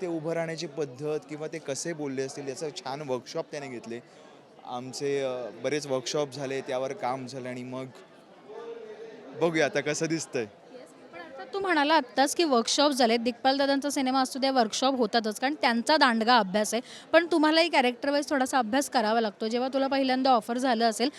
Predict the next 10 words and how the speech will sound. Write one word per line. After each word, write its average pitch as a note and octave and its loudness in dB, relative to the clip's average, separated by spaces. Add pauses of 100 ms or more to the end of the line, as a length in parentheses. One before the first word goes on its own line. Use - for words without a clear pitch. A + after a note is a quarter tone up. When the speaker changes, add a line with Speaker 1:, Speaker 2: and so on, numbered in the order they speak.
(300)
Speaker 2:
कुठल्या F4 6
कुठल्या F4 2
गोष्टी D#4 -2
चाचपडायला C#4 2 (120)
तू F4+ 10
सुरुवात D4+ 4 (100)
केली D4+ 4
स्वतःहून C4 4
अक्षय G#3 -2
म्हणून? F3 -4